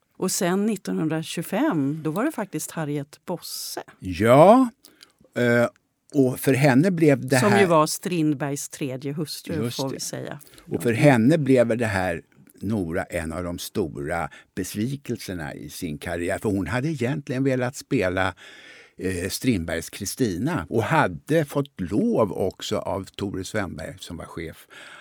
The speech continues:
Speaker 2: att hon skulle få göra det. Men sen precis på slutet så fick han kalla fötter på något sätt och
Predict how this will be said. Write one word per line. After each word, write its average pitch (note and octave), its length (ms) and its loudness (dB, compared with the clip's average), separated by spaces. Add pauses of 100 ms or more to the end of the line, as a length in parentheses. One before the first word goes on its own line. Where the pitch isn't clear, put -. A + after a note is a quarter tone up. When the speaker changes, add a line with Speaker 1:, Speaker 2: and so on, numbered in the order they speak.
Speaker 2:
att - 240 -10
hon G2 100 -4
skulle E2+ 240 -6
få A2+ 160 -4
göra A2+ 320 2
det. G#2+ 120 0
Men G#2+ 140 0
sen C#3+ 180 2
precis D3+ 340 -2
på D3+ 140 -6
slutet B2+ 480 -4
så A#2 140 -2
fick - 180 -6
han G2 180 -2
kalla A2 280 -2
fötter A#2 380 -8
på A#2 120 -8
något F#2+ 220 -6
sätt - 260 -10
och G2 320 -6